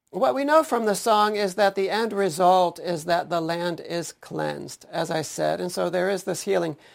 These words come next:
On the one hand, the language sounds a lot like the parts of the prophets where God has used a foreign nation to punish Israel, to take them captive, for example. But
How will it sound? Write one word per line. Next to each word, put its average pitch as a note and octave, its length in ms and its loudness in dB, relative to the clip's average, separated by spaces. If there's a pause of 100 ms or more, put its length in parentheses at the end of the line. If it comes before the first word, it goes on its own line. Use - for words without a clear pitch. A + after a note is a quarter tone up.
(220)
On G3+ 200 -2
the G#3 80 2
one B3 240 2
hand, G#3 320 0
the F#3+ 120 4
language G#3 460 2
sounds G3+ 340 0
a F#3 80 2
lot F#3+ 360 4
like F#3 240 6
the E3+ 100 0
parts G#3+ 380 2
of F#3+ 120 0
the D#3+ 120 0
prophets G#3+ 640 0
where E3+ 180 0
God F#3+ 460 2 (400)
has F3 200 -4
used B3+ 440 -2
a G#3 80 2
foreign G#3+ 500 4
nation G#3 640 0
to F#3 140 -2
punish A#3 600 0
Israel, - 500 -6
to F#3 140 -10
take G3 220 -4
them F3 140 -4
captive, F#3 460 -4
for E3+ 160 -4
example. D#3 440 -6 (600)
But G3 300 4